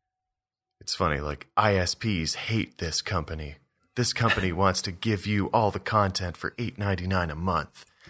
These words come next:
Speaker 1: Like one of those
Speaker 2: <laughs>
Speaker 1: clickbait ads.
Speaker 2: Yeah.
Speaker 1: Anyway. Yeah, but it sounds like, you know, they're all for net neutrality when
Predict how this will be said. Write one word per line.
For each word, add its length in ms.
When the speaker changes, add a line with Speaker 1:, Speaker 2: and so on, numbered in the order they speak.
Speaker 1:
Like 120
one 100
of 60
those 180
Speaker 2:
<laughs> 80
Speaker 1:
clickbait 480
ads. 440
Speaker 2:
Yeah. 160
Speaker 1:
Anyway. 280
Yeah, 420
but 180
it 140
sounds 340
like, 340
you 60
know, 220
they're 160
all 120
for 280
net 180
neutrality 840
when 720